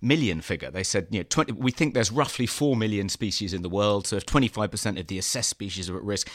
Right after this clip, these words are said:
that means a million species are at risk. We don't even know if there are four million species in the world. The number of species has never actually been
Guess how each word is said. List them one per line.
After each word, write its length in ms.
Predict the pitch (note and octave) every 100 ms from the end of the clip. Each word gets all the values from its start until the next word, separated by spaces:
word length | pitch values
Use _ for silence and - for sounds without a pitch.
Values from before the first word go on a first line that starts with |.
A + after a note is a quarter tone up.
| -
that 160 | C3+
means 180 | B2 G#2
a 40 | G#2+
million 220 | G#2+ G2+
species 320 | - G2 G2
are 40 |
at 40 | -
risk. 180 | A#2 -
We 80 | F3
don't 140 | F#3+
even 260 | G3+ B2+ A2
know 260 | C3+ F#3+ - - - -
if 80 | -
there 140 | A#2+ G2
are 40 |
four 200 | - A#2
million 220 | F#2+ E2+
species 340 | - F#2+ F2 D#2+
in 80 |
the 80 | E2
world. 220 | E2+ E2
The 60 | A2
number 220 | B2 C#3+
of 80 | G#2
species 380 | - C3+ A#2 F2
has 140 | F#2+
never 240 | A#2+ F#2+ G#2+
actually 240 | - F#2+
been 240 | E2 G2+